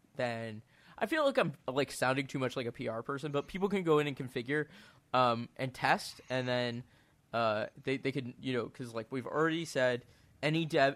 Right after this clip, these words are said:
any console is a dev kit, and you can flip, flip it into dev mode. And previously, this has been for testing of your games or publishing of, of apps, like, non, non-gameplay applications. And, uh, this is the same route for,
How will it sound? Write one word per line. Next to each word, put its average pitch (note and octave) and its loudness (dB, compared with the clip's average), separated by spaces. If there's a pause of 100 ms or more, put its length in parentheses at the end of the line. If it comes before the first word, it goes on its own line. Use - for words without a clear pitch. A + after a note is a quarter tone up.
any D3 -2
console C3+ 0
is B2+ -4
a B2+ -6
dev A#2+ -6
kit, C3 0
and B2 -4
you A#2 -10
can B2 -6
flip, B2+ -4 (440)
flip C3+ -2
it C#3+ 2
into C3+ -2
dev A#2+ 0
mode. C3+ 2
And B2 -10
previously, C#3+ -4
this C3 -8
has B2+ -6
been A#2+ -4
for A#2+ -8
testing G#3+ 2
of F#3+ -2
your F#3 -4
games E3 -2 (280)
or C#3+ 0
publishing D#3 0
of, B2 0 (140)
of A#2+ -6
apps, E3+ 0 (380)
like, B2+ -2 (720)
non, C#3 2 (140)
non-gameplay B2+ 0
applications. A#2+ -6 (380)
And, B2+ 0 (140)
uh, A#2+ 2 (100)
this C3+ -6
is C3 -4
the C3 -8
same B2+ -4
route A#2+ 0
for, A#2+ -8